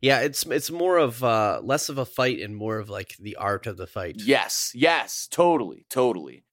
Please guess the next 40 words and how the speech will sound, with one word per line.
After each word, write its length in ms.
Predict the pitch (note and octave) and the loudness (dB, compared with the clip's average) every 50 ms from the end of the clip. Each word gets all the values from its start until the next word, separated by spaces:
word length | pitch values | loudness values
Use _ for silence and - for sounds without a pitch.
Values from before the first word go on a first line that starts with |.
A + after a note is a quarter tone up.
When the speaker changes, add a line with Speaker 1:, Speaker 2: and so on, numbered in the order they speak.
| _ _ | _ _
Speaker 2:
It's 100 | - - | 0 2
like 140 | F3 D#3+ C3+ | 2 2 2
a 60 | C#3 | 0
dance. 720 | G#2+ F#2 - B2 C#3 C#3 A#2+ F#2+ - - - - - - - _ _ _ _ _ _ _ _ _ _ _ _ _ - | -4 -2 0 0 0 0 -2 -4 -8 -8 -8 -8 -8 -10 -12 _ _ _ _ _ _ _ _ _ _ _ _ _ -8
Speaker 1:
Yeah, 240 | - G#2+ A2+ A2 - - _ _ - | -4 -4 -2 -2 -4 -10 _ _ -6
absolutely, 600 | A2 A2+ G#2+ - - - F#2 F#2+ G2 F#2+ G2 - B2+ _ | -6 -6 -4 -6 -8 -8 -8 -8 -8 -8 -10 -14 -16 _
Speaker 2:
Yeah, 100 | - - | -16 -16
I, 20 | |
Speaker 1:
absolutely. 500 | - - - - G#2+ G#2 G2+ G2+ G2+ G2+ | -16 -16 -8 -2 0 2 2 2 0 0
Speaker 2:
I 100 | - A2 | 0 0
love 300 | A2 G2+ A#2 B2 B2 - - | 0 4 4 4 4 4 2
that 60 | - | 2
Speaker 1:
Which 120 | - - | 2 4
I 180 | C#3+ D#3 F3 F#3 | 6 6 6 6
Speaker 2:
shit. 80 | F#3 - | 6 4
Speaker 1:
can't 240 | - F3 D#3+ D3 C3+ | 4 4 4 4 4
wait 220 | C#3+ C#3+ C#3+ C3 | 4 4 2 2
to 100 | - C3+ | 0 -4
watch 320 | B2+ A#2+ A#2+ A#2 A#2 - - | -2 0 0 0 0 -2 -8
this 220 | A2 G#2 - - | -10 -10 -10 -8
movie 280 | G#2 G#2+ G2+ F2+ F2+ F2 | -6 -8 -6 -6 -8 -10
with 220 | E2+ F2 E2 - - | -10 -10 -12 -12 -14
you. 220 | E2+ E2 - - - | -14 -14 -16 -14 -10
I 80 | F#2 | -8
really 320 | G2+ G#2 A2+ A#2 A2 G#2 F#2+ | -6 -4 -2 -2 -2 -2 -4
can't 260 | - - G#2+ F2+ C#2+ | -6 -8 -10 -10 -8
wait 180 | D#2 F2 F2 - | -8 -10 -10 -10
to 60 | - - | -12 -14
watch 220 | F2 E2 - - | -14 -14 -14 -16
this 160 | - - _ | -20 -20 _
movie 160 | - - - - | -18 -18 -16 -18
with 100 | - - | -2 2
you. 60 | A#2 | 4
Speaker 2:
I'm 180 | C3+ D#3 F#3 G3 | 6 6 4 2
so 320 | - - - C#3+ C#3+ E3 | 0 2 4 6 6 6
excited 400 | C#3+ G#2 G#2 G#2+ A2+ G#2+ G2 F#2 | 4 4 4 6 6 6 4 2
to 60 | F2 E2+ | 0 -2
Speaker 1:
Um, 40 | |
Speaker 2:
watch 320 | E2+ E2 E2 E2 D#2 - - | -2 -2 -2 -4 -4 -6 -10
it. 160 | D2 D#2 - | -14 -14 -14